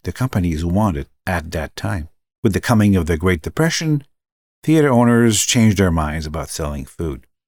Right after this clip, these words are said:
So nearly all, uh, added candy sales and began to experiment with the marketing of other foods. Yes, popcorn soon emerged as the cornerstone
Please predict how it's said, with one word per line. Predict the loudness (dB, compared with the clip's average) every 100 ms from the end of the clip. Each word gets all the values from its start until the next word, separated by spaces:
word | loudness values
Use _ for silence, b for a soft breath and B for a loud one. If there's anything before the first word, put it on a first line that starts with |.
| _ _
So | -2 2
nearly | 4 4 4
all, | 4 4 4 4 2
uh, | -2 -4
added | -2 0 0 0 -4
candy | -2 0 2 0
sales | 0 0 0 -2 -4
and | -4 -2
began | 0 -2
to | -2
experiment | -6 -6 -4 0 2 2 0 -6 _ _ _ _ _
with | -4
the | 0
marketing | 2 2 0 -2 0 0
of | -2
other | -4 -6
foods. | -8 -6 -4 -4 _ _ _ _ _ _ _ _
Yes, | 0 2 0 -4 _ _
popcorn | -2 -2 _ 0 2 2
soon | 0 -2 2 2
emerged | 4 4 4 2 -2 -14 _ _ _ _ _
as | -2 0 0
the | -2 -4
cornerstone | -4 -2 0 0 -4 -2 0 2 0 -4